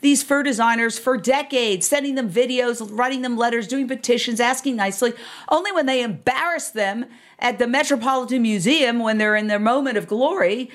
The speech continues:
and create a bleep show do people sometimes are forced to respond. I mean, I am trying not to be so confrontational 'cause it's in my nature.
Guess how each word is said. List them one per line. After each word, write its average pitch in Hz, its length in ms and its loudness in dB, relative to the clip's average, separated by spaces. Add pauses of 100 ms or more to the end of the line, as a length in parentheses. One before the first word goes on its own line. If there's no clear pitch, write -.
(140)
and 220 300 -2 (120)
create 262 380 0
a 202 320 -2
bleep 294 340 -2
show 196 380 0
do 208 140 -4
people 226 680 0 (260)
sometimes 220 480 -2
are 175 100 2
forced 185 280 -6
to 190 60 -10
respond. 170 500 -2 (440)
I 269 60 -2
mean, 277 240 -2
I 240 140 0
am 233 140 -4
trying 262 380 -2
not 196 240 0
to 247 60 -12
be 302 220 -4
so 285 200 -4
confrontational 269 640 -4
'cause 220 140 -6
it's 208 160 -2
in 220 80 2
my 180 140 -2
nature. 262 500 -4